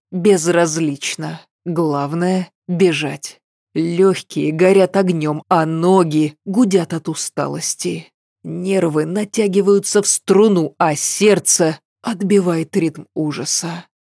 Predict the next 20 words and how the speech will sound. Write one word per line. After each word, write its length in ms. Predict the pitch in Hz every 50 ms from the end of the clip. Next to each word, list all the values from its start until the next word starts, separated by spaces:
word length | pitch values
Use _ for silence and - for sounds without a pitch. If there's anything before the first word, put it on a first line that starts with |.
| _ _ _ _
Девушка 680 | - 160 147 151 170 180 175 151 147 143 - - - 147
несется 560 | 151 170 190 - - - 165 143 - - 165 160
сквозь 400 | - - - - 160 165 170 151
заросли 540 | 160 170 175 156 160 165 - - 180 156
кустарников, 1080 | 156 - - - 196 - - - - - 277 254 247 226 226 220 202 - 202 208 202 - _ _
колючие 580 | - - - 233 226 226 196 - - 214 196 190
ветки 400 | 185 196 233 214 - - - 214
царапают 800 | - - - 220 208 214 214 214 208 208 208 202 202 202 - 208
руки, 440 | 196 196 180 160 147 - 165 156 - -
кровь 500 | - 214 202 202 190 175 160 143 - -
выступает 800 | 156 175 170 - - - 208 196 202 202 180 160 160 151 -
на 160 | 180 185 180
кистях 840 | 170 - - 170 160 - - - - 247 233 208 175 - - - - _ _
и 180 | - - - 196
начинает 800 | 226 214 196 - - - 180 170 175 196 202 226 247 240 -
капать 440 | - - 196 190 190 - 202 196 202
на 220 | 196 190 196 202 196
землю, 480 | 165 156 165 160 156 156 160 165 165
но 180 | 165 170 170 165
Сади 680 | - - - - - 220 214 202 170 165 170 165 151